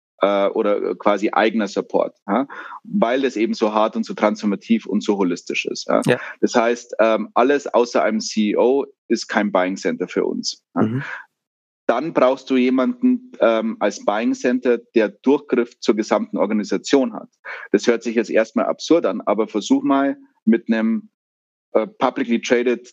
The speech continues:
Speaker 1: dreißig Milliarden Unternehmen, äh, eine ganzheitliche, äh, Kultur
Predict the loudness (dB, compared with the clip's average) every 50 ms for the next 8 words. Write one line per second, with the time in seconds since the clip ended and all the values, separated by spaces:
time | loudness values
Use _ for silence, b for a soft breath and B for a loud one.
0 | _ 0 2 2 2 0 0 -2 -2 -2 0 0 0 2 2 2 2 2 0 0
1 | -2 -4 -2 -2 -2 0 0 2 2 0 0 -2 -2 -2 0 0 0 0 0 0
2 | 0 2 2 0 0 0 0 0 0 0 -2 -2 -2 -2 -4 -4 _ 0 2 2
3 | 2 2 2 0 0 -2 -4 -6 -10 -10 _ -6 -6 -6 -6 _ -8 2 2 2
4 | 2 2 -6 -2 0 2 4 4 2 0 -2